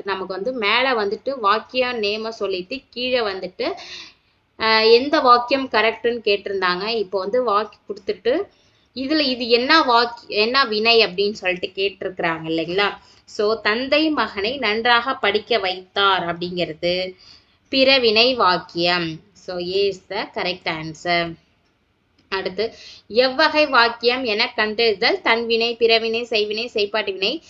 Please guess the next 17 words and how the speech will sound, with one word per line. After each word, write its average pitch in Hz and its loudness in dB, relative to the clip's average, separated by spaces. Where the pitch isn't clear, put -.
தன்வினை 339 4
தொடரை 233 2
வந்து 196 0
இப்ப 220 -2
இங்க 180 -6
கேட்டிருக்கிறாங்க. 165 -4
அவனை 285 2
திருந்த 339 4
செய்தான். 196 0
அவனை 180 -6
திருந்த 359 2
செய்தான். 214 0
So, 240 0
option 285 0
A 262 6
வந்துட்டு 233 0
பிறவினை. 175 0